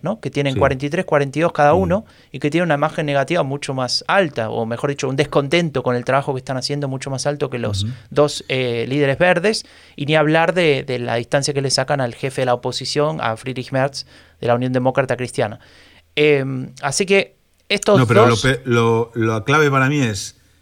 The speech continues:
Speaker 2: son los dos únicos que el, eh,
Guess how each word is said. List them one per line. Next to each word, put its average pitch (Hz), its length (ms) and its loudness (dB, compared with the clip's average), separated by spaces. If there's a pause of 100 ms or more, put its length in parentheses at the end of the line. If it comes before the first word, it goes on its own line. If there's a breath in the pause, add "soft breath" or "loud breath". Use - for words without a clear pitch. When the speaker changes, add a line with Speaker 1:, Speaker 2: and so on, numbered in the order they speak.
(160)
Speaker 2:
son 156 240 2
los 151 140 4
dos 139 180 0
únicos 165 640 -6 (460)
que 113 180 4
el, 110 380 0 (140)
eh, 104 600 -2